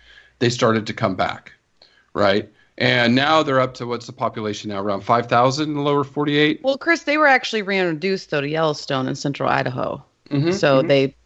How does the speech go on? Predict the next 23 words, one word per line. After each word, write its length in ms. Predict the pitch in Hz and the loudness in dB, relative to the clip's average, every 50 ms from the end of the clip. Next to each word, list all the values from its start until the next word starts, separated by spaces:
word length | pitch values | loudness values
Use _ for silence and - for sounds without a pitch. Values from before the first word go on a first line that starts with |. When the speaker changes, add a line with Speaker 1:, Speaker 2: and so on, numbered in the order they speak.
| - | 0
Speaker 2:
they 80 | - 165 | 0 2
brought 300 | 160 175 165 151 - - | 4 4 2 2 0 -4
some 100 | - 160 | -6 -6
of 20 | 147 | -6
the 40 | |
Canadian 460 | 147 - 160 151 147 147 143 139 135 127 | -4 -4 -2 -2 0 0 0 -2 -2 -2
populations 840 | 147 135 131 - 139 131 127 123 127 - - - 120 120 120 - | -2 -2 -2 -2 -2 -2 -2 -2 -2 -2 -4 -4 -8 -8 -6 -2
down, 420 | 139 135 131 - - - - 147 - _ - _ _ _ - | -2 0 0 0 -4 -4 -8 -10 -12 _ -20 _ _ _ -8
and 140 | - 147 147 | -4 0 0
that's 240 | 151 165 139 - | 2 0 0 -2
Speaker 1:
Right. 80 | 151 143 | -2 -4
Speaker 2:
how 80 | 131 127 | -2 -2
they've 260 | 127 120 123 - _ | -4 -4 -6 -8 _
basically, 540 | - 123 127 - 131 - - 135 123 139 143 139 _ _ _ _ _ | -10 -10 -10 -12 -14 -14 -12 -12 -12 -12 -14 -16 _ _ _ _ _
oh, 160 | - 135 - - _ _ _ _ _ | -8 -8 -8 -10 _ _ _ _ _
and 140 | 147 156 160 | -2 2 4
then 280 | 165 156 156 147 143 - _ - - _ | 4 4 4 2 0 -4 _ -20 -4 _
they 100 | 220 226 | 2 4
did 140 | 233 254 233 | 6 6 4
it 100 | 196 175 | 4 2
in 80 | 175 | 2
multiple 380 | 175 170 165 170 - - - 160 | 2 2 2 2 0 -4 -8 -8
phases. 600 | - - 151 147 151 139 139 143 135 131 131 - | -4 0 0 2 2 0 0 -4 -4 -4 -6 -10